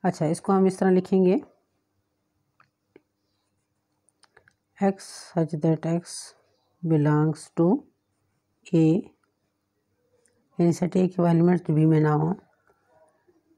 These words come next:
and इतना तक भी ठीक है, अगर यहाँ तक लिखें तो भी ठीक है, and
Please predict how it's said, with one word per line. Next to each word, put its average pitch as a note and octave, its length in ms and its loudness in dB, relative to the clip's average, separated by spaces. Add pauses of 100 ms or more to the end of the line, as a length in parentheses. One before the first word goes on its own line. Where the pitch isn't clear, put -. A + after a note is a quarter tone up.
(120)
and F#3 480 0 (1300)
इतना C4+ 420 4
तक C4+ 60 4
भी B3 100 4
ठीक D#3+ 280 0
है, B2+ 100 -4 (2500)
अगर F#3 200 2
यहाँ G3 260 2
तक G#3+ 140 -2
लिखें G3+ 340 0
तो G#3+ 120 0
भी G3+ 140 2
ठीक C#3+ 280 -4
है, C#3+ 100 -10 (560)
and G#3 440 2